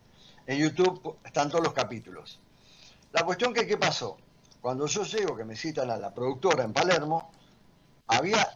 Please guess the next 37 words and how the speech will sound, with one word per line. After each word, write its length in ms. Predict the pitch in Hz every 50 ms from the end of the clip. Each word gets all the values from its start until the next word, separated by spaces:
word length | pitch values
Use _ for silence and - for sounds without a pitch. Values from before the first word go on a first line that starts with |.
| - - -
quinientas 640 | - 135 139 151 165 196 226 226 - - 147 127 -
personas 600 | 135 127 135 131 - - 214 196 151 120 107 -
en 60 | 117 120
la 140 | 120 113
puerta 280 | 117 160 180 175 - 123
haciendo 420 | 104 - 127 127 131 135 127 110
cola 260 | - 156 175 180 147 -
para 180 | - 104 101
el 140 | 104 113 113
casting. 580 | - - 202 170 - - - - - 110 98 82 78 73 - - - - - - _ _ _ - _ _ _ - _ _ _ - - - - _ _ -
Y 80 | 123 127
yo 160 | 131 196 226
le 60 | 220
digo 140 | 185 151 143
al 100 | 131 117
flaco, 340 | - 147 143 127 120 127 117 -
"No, 240 | 190 214 180 127 -
flaco, 280 | - 139 147 123 123
yo 160 | 120 - 226
no 160 | 233 196 147 -
puedo 200 | - 240 269 196
hacer 240 | - - 135 120
un 140 | 113 110 104
casting, 680 | - - 113 95 - - - - 104 95 87 85 87 78 - - - - - - - - - - - - _ -
porque 200 | - 120 120 135
yo 180 | 127 - 226 220
laburo, 720 | 170 117 127 175 240 254 233 147 123 107 98 82 65 - - - -
yo 220 | - - 196 196
tengo 160 | - 202 202
un 180 | 170 135 123 110
taxi, 560 | - 196 196 - - - - - 101 165 156 - - _ _ - _ _ _ _ _ _ _ - - -
yo 200 | - - - 185
laburo, 420 | 170 147 139 180 226 226 156 123 -
si 120 | - 120
yo 120 | 120 190
vengo 200 | 214 202 170 147 143
acá 280 | 139 151 139 135 -